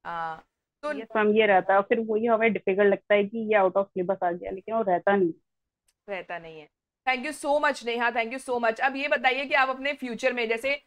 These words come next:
Speaker 1: अभी तो आपने net qualify कर लिया है और ये बहुत, मतलब, बोलते हैं ना, सिक्स परसेंट वाले category में हो आप, तो अब जेआरएफ़ की
Speaker 2: यस, मैम।
Speaker 1: preparation चल रही है आपकी, side by side आप कुछ सोच रहे हो या फिर जेआरएफ़ clear करने के बाद ही कुछ करोगे?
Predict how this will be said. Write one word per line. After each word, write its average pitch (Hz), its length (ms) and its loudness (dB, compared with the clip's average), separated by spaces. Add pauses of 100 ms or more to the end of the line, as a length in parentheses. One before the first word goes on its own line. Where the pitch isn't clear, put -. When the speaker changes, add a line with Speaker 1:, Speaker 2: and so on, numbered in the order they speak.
(200)
Speaker 1:
अभी 240 200 0
तो 330 120 6
आपने 311 220 6
net 262 220 0
qualify 262 480 2
कर 240 300 2
लिया 190 260 -4
है 185 80 -2
और 220 180 0
ये 285 200 -2
बहुत, 254 460 2
मतलब, 240 180 -2
बोलते 247 180 -4
हैं - 20 -4
ना, 302 60 -2
सिक्स 262 260 -8
परसेंट 277 420 -2
वाले 254 220 2
category 247 460 -2
में 240 140 -4
हो 190 80 -4
आप, 180 200 -6 (460)
तो 359 120 -2
अब 302 340 2
जेआरएफ़ 277 440 2
की 330 80 -6
Speaker 2:
यस, 302 60 -8
मैम। 302 100 -8
Speaker 1:
preparation 277 340 -6
चल 277 220 -2
रही 262 140 -6
है 226 60 0
आपकी, 208 220 -4
side 302 300 -2
by 392 200 -4
side 359 160 -2
आप 330 100 -4
कुछ 359 140 -10
सोच 262 280 -10
रहे 294 160 0
हो 294 160 -4
या 277 260 2
फिर - 420 -12
जेआरएफ़ 247 460 -2
clear 269 260 -2
करने 262 280 -4
के 285 100 -8
बाद 226 320 0
ही 254 160 -8
कुछ 277 220 -14
करोगे? 180 440 -8